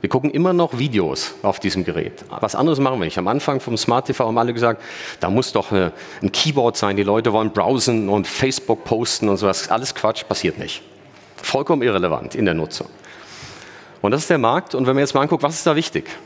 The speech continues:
Das ist in der Mitte. Sechzehn Prozent Preissenkung pro Jahr.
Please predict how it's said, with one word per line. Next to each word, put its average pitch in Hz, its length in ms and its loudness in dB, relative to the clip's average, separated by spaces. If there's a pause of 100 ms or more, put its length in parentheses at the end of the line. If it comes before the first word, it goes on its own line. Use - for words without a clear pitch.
(200)
Das 110 120 2
ist - 40 2
in 147 40 4
der 139 40 4
Mitte. 143 260 0 (440)
Sechzehn - 500 -2
Prozent 139 480 0 (260)
Preissenkung 131 640 0
pro 120 180 0
Jahr. 90 260 2